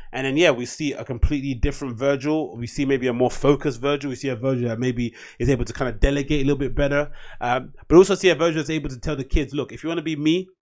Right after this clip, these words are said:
if you wanna get a Louis Vuitton job, right, you have to do this. This is what you have to do." Now,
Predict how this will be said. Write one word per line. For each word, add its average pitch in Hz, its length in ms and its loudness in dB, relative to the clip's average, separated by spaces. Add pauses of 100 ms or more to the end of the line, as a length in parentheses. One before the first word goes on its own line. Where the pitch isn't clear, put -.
(140)
if - 100 -14
you 147 60 -4
wanna 160 140 -2
get 147 180 0
a - 20 0
Louis 147 140 4
Vuitton 143 320 -2
job, 151 380 -2
right, 131 320 -2 (100)
you 135 140 0
have 143 220 0
to 127 100 -6
do 127 160 2
this. 92 300 -8
This 156 160 -2
is - 40 -10
what 143 120 -2
you 127 40 -4
have - 60 -16
to 117 80 -14
do." 110 180 -8 (340)
Now, 131 360 2